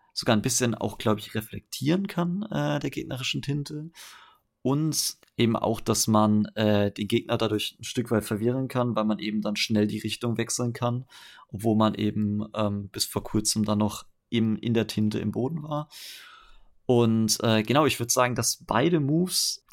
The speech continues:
eigentlich sich relativ ähnlich aufs Gameplay auswirken, nämlich, äh, dahingehend,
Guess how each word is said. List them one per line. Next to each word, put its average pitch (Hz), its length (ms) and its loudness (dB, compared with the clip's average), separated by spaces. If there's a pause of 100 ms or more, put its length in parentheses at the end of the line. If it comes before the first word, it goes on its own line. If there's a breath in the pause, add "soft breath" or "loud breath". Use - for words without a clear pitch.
eigentlich 120 300 4
sich - 340 -2 (340)
relativ 127 640 2
ähnlich 160 480 -2
aufs 156 200 -4
Gameplay 156 300 0
auswirken, 147 560 -2
nämlich, 117 420 -4
äh, 113 240 0
dahingehend, 120 720 -2